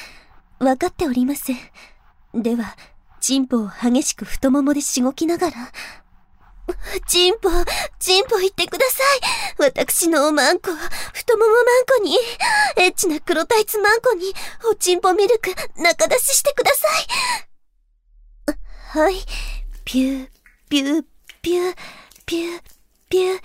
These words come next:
ピュー。相変わらず、すごい勢いですね。変態チンポとはいえ、このザーメンの勢いと量には、正直、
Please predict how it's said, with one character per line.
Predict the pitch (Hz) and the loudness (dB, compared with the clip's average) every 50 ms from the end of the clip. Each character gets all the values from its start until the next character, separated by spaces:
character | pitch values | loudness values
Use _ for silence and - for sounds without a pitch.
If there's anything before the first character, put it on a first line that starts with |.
| - - - - _ _ _ _ _ - | -14 -20 -20 -20 _ _ _ _ _ -4
ピ | - 381 | -2 -2
ュ | 392 392 196 - - - - - - - _ _ _ _ _ _ _ _ _ _ _ _ _ _ _ _ _ _ _ _ _ _ | 0 0 -2 -4 -6 -8 -12 -16 -20 -20 _ _ _ _ _ _ _ _ _ _ _ _ _ _ _ _ _ _ _ _ _ _
ー。 | 269 262 - - - _ _ _ _ - | -8 -8 -8 -14 -20 _ _ _ _ -8
相 | - 226 220 233 247 - | -4 -2 -2 -2 -2 -4
変 | - 269 | -6 -6
わ | 262 277 | -6 -6
ら | 269 285 294 | -6 -6 -6
ず、 | - - 311 285 - - - - - - - _ _ _ _ _ | -6 -6 -8 -8 -8 -14 -16 -16 -18 -20 -20 _ _ _ _ _
す | - - - 294 294 | -12 -6 -2 0 2
ご | 269 277 294 311 359 | 2 4 4 4 4
い | 320 247 226 - _ | 4 2 -2 -4 _
勢 | - 311 330 349 | -2 0 0 2
い | 349 | 2
で | - 320 | 0 -2
す | - - - | -4 -4 -8
ね。 | 208 208 - - 269 285 294 - - - - - - - _ _ _ _ _ _ _ | -10 -10 -10 -10 -10 -10 -10 -14 -18 -20 -20 -20 -20 -20 _ _ _ _ _ _ _
変 | - - - 226 220 240 247 247 | -20 -12 -4 -2 0 2 2 0
態 | - - 254 277 262 | -2 -4 -6 -6 -4
チ | - - - 294 | -4 -2 2 2
ン | 294 302 | 2 2
ポ | 277 262 | 2 -2
と | 254 - 208 | -2 -4 -6
は | 175 175 170 | -6 -6 -6
い | 170 185 214 220 233 | -6 -8 -6 -6 -6
え、 | 233 247 - - - - - - - _ _ _ _ _ _ _ | -6 -8 -12 -16 -20 -20 -20 -20 -20 _ _ _ _ _ _ _
こ | - 226 214 | -2 0 0
の | 208 208 226 | 2 2 0
ザ | 233 - 220 226 269 | 0 2 2 2 4
ー | |
メ | 262 254 240 | 4 4 2
ン | 208 | 2
の | 190 170 | 0 -2
勢 | 160 175 165 - - 247 294 320 | -4 -6 -6 -4 -2 0 0 0
い | 302 - | 0 0
と | 247 185 | -2 -2
量 | 170 180 202 240 | 0 2 2 4
に | 269 247 220 | 2 2 0
は、 | 202 190 202 202 - - - - - _ _ _ _ _ | 0 -4 -8 -10 -12 -16 -20 -20 -20 _ _ _ _ _
正 | - - - - 202 196 208 | -10 -10 -8 -8 -6 -6 -4
直、 | 220 254 262 - - - 220 - | -4 -4 -6 -6 -10 -14 -14 -14